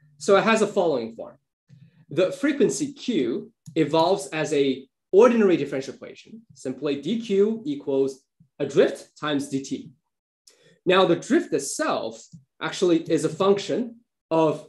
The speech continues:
Q and S together, and particularly, uh, it's exactly the sampling function. Okay. Now the reward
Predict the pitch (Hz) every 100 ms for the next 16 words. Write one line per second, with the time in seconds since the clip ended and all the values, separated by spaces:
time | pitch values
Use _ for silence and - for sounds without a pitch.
0 | - - 208 208 - 240 226 196 - 139
1 | 156 151 120 147 - - 294 - 196 180
2 | 185 180 _ _ 160 170 - - 120 147
3 | 180 180 185 170 147 - 196 156 135 127
4 | 120 - - - _ _ _ _ _ _
5 | _ _ _ _ _ _ _ _ 240 -
6 | _ _ _ _ _ _ _ _ _ 175
7 | 185 196 175 165 - 151 151 170 339 311
8 | 139